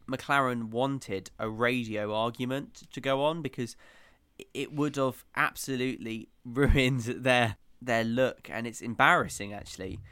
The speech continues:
So I think there was a, an active decision within McLaren to say, "Fine, it's his call now. We're not gonna argue with him on the radio."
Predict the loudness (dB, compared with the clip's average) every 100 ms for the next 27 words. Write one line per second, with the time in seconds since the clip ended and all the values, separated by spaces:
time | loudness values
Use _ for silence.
0 | -20 -20 -10 0 4 4 2 -6 -4 -4
1 | -4 -4 -10 -10 -6 -2 0 -2 -10 -10
2 | -8 -4 -4 -4 -4 -4 -4 -4 0 0
3 | 2 -2 -8 -8 -6 -6 -4 -4 -4 -12
4 | -20 -20 -20 -20 -16 -14 -10 -8 -6 -4
5 | -4 -2 -2 -2 -4 -14 -20 -10 -4 -2
6 | -2 -2 -4 0 0 0 -2 -4 -4 -6
7 | -4 -2 -2 -2 -4 -8 -8